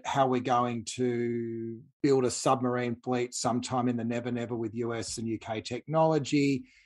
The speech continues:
It put the Indian Prime Minister on a pedestal. It also had, um, Audrey Tang, who Taiwanese, um, Minister for Digital Engagement. It's regarded as best of breed citizen engagement in terms of government working with its citizens. So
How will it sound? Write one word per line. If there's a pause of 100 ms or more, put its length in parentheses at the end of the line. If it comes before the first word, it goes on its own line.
(180)
It
put
the
Indian
Prime
Minister
on
a
pedestal.
It
also
had,
um,
Audrey
Tang,
who (440)
Taiwanese,
um,
Minister
for
Digital
Engagement.
It's
regarded
as
best
of (220)
breed
citizen
engagement (440)
in
terms
of (200)
government
working
with
its
citizens.
So